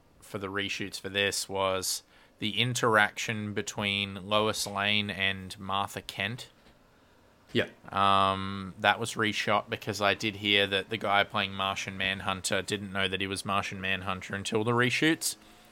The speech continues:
Speaker 1: So,
Speaker 2: Mm.
Speaker 1: like, the reveal that it was Martian Man-,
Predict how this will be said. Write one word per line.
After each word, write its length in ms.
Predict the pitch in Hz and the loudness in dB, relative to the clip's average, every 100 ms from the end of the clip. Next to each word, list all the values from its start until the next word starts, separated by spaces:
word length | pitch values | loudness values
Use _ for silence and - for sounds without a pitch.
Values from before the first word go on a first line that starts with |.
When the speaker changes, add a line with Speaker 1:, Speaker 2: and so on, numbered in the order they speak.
| - - - - | -20 -20 -20 -16
Speaker 1:
So, 240 | - - 107 | -2 2 8
Speaker 2:
Mm. 20 | |
Speaker 1:
like, 200 | 104 101 | 8 8
the 100 | 107 | 4
reveal 340 | 101 101 104 | 4 6 4
that 140 | 101 101 | 4 0
it 80 | 95 | 0
was 120 | 98 | -2
Martian 380 | 98 98 104 95 | 0 0 -2 0
Man-, 300 | 98 92 | 0 0